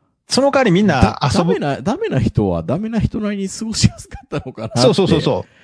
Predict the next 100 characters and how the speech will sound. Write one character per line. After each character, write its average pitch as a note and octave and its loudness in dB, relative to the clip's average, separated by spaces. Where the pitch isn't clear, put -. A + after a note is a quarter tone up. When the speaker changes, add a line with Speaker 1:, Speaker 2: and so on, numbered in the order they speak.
Speaker 1:
あ F#3 0
の、 F#3 0
ス G#3+ 4
キ D4+ 4
ル E3+ 4
な C#3+ 2
く - -2
て。 - -2
Speaker 2:
思 G#2 0
っ G2 -2
た G2+ -2
り - 2
も D#2+ -2
し F2 -4
ま - 0
す E2+ 0
よ E2 -4
ね。 - -10
ス - -8
キ - 6
ル - 0
な - 0
く D4 0
て A#3+ 0
も E2+ -12
ね。 F#2+ -8
Speaker 1:
ス C3 -6
キ F3+ 0
ル、 F3 -10
ス - -2
キ D#4 0
ル B3 2
な F#3 0
く F#3 -2
て D3+ 0
も B2+ 0
み C#3+ 2
ん E3 2
な、 C3+ -2
も D#3+ 0
う D3+ 0
あ D3 0
の、 C#3 -2
夕 E3+ 0
方 F3 0
三 D#3 0
時 D3+ 0
か B2 2
四 C3+ 2
時 C#3+ 0
ぐ C3 2
ら B2 0
い G#2+ 0
に G2 -2
な G2+ -4
っ G2+ -10
た A2+ -4
ら、 A2+ -2
ち - -10
ょ - -6
っ - -6
と A2 -4
一 G#2 -2
っ - -10
風 B2 -2
呂 - 2
浴 A2+ 0
び C#3+ 0
て A#2+ 0
く - -2
ら A2 0
ー - -4
み G#2+ -4
た A#2+ 0
い A2 0
な A2 -4
こ A2+ -4
と A#2 -2
言 A2 -2
っ - -16
て、 A2+ -2
で、 F#3 2
そ F#3 2
の D#3 2
後 B2 0
ち C3+ 0
ょ - 2
っ - 0
と G2+ -2
な A2+ -2
ん - -2
か G2 -2
将 B2 2
棋 A#2 0
さ B2 -2
せ - -6
た - 0
り G2+ -6
と - -10
か。 - -6